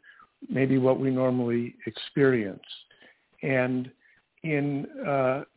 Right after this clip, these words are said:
transcendental Judaism, a, a name I just coined, uh, we have the ability, uh, to go beyond, uh, our normal experiences of life,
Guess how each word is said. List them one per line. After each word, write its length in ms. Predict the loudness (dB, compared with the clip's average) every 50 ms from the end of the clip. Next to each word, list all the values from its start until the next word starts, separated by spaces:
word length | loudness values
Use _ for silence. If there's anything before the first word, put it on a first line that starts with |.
| -12 -6 -2
transcendental 840 | 0 2 2 2 0 0 0 2 4 4 2 4 4 2 2 2 2 2 4
Judaism, 580 | 4 6 6 6 4 4 2 0 -4 -6 -6
a, 80 | -6 -8 -10 -12 -10
a 60 | -6
name 280 | -4 -2 0 0 0 0
I 140 | -2 -2 -4
just 240 | -4 -6 -8 -8 -10 -14
coined, 560 | -10 -6 -4 -2 -2 -2 -2 -2 -4 -4 -6 -8 -14 -20 -20 -20 -20 -20 -20 _ -12 -4
uh, 240 | 0 2 4 4 2 0 -4 -14 _ _ _ -4 2
we 160 | 4 4 4
have 320 | 4 2 2 2 2 2 2 2
the 80 | 2 2
ability, 640 | 2 4 4 4 4 4 2 2 2 0 0 -4 _ -16 -20 -20 _ _ _ _ _ -4
uh, 440 | 0 2 2 2 2 0 -4 -8 -10 -16 -20 -20 -20 -20 _ _ _ -20 -20 -12 -8 -4
to 100 | -2 -2 -2 0
go 340 | 2 4 4 6 4 4 2
beyond, 880 | 0 0 0 0 0 0 0 0 0 0 0 0 -2 -2 -6 -8 -8 -12 _ _ _ _ _ _ _ _ _ _ _ _ -14 -6 -2
uh, 300 | 2 4 4 4 4 2 -2 -8 _ _ -4 0
our 160 | 2 2 2
normal 560 | 2 2 2 2 4 4 2 2 0 0 -2
experiences 1120 | -4 -6 -8 -8 -12 -14 -6 -2 0 0 2 2 0 0 -2 -4 -6 -6 -4 -2 -2 -2 -4 -6 -8 -2
of 400 | 2 4 4 4 4 0 -2 -6 -12 _ -12 -2
life, 460 | 2 4 6 6 6 4 2 0 0